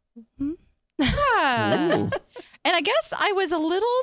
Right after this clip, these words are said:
Speaker 2: deceptive on the size of it because we had a few people say, "Oh, it's like a footstool." Or, "No, no, no, no. No, no." Uh, so here was the, here was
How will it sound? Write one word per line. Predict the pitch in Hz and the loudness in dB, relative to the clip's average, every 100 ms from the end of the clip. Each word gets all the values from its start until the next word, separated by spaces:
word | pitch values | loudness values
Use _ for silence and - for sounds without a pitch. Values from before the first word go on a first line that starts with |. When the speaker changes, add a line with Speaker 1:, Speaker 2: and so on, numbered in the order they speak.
| 508 | 0
Speaker 2:
deceptive | 427 - 427 440 - 381 | -2 0 0 0 -2 0
on | 330 294 | 0 0
the | 302 | 0
size | - - - 370 392 403 403 392 349 226 | -2 -4 -2 0 0 0 0 -2 -2 -4
of | 165 147 | -4 -4
it | 95 82 50 - | -6 -6 -10 -10
because | 233 285 277 | -4 -2 -2
we | |
had | 294 294 | -2 -2
a | |
few | 277 | -4
people | 269 262 262 | -4 -4 -4
say, | 214 | -4
"Oh, | - 214 | -2 -4
it's | 190 - | -4 -8
like | 160 | -14
a | 160 | -14
footstool." | - - 330 - - - 165 147 143 | -14 -8 -8 -6 -8 -6 -4 -2 -2
Or, | 151 | -4
"No, | 208 254 339 | -4 -4 -4
no, | |
no, | 427 440 403 | -6 -12 -10
no. | 370 370 _ _ _ _ - | -10 -12 _ _ _ _ -6
No, | |
no." | 320 302 - - - - | -4 -4 -8 -20 -8 -2
Uh, | 254 | -2
so | - 359 | 0 0
here | 277 415 | 2 4
was | 466 - | 2 2
the, | 403 | -4
here | - 339 349 381 | -2 0 2 2
was | 359 339 | 2 0